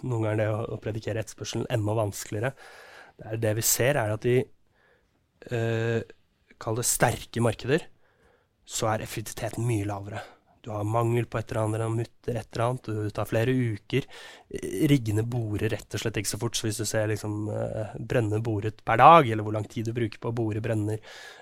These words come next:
meter brønner og så videre, det er, det finnes en del statistikk på, spesielt på norsk sokkel har vi veldig bra statistikk. Eh, så ser du at den boreeffektiviteten økte massivt, nå som det ikke har vært noe bottlenecks, alt har gått som smurt, alle har jobbet som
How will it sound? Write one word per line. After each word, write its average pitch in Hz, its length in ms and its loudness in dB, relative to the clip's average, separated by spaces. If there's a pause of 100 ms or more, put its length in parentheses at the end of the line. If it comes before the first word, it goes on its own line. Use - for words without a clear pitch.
(140)
meter 113 400 4
brønner 113 380 4
og - 20 -4
så 131 160 0
videre, 120 240 6
det 127 80 8
er, 110 240 6
det 107 80 -2
finnes 113 240 0
en 120 80 2
del 107 80 0
statistikk - 480 -4
på, 131 80 0
spesielt 110 320 -2
på - 140 -4
norsk - 180 -4
sokkel 127 240 -4
har 113 140 2
vi 107 100 -4
veldig 104 160 -4
bra 107 160 -2
statistikk. - 480 0 (800)
Eh, 123 240 8
så - 140 0
ser 117 100 6
du 120 80 6
at - 80 2
den 113 160 4
boreeffektiviteten 110 720 -2
økte 113 460 -6 (420)
massivt, 131 680 2
nå 127 140 0
som - 80 -2
det 127 80 2
ikke 117 140 -2
har 120 80 -2
vært 151 100 2
noe 147 180 2
bottlenecks, 135 720 2
alt 131 260 4
har 139 140 2
gått - 160 -4
som 139 80 6
smurt, 135 480 2
alle 123 240 6
har 127 80 4
jobbet 123 400 0
som 127 160 -4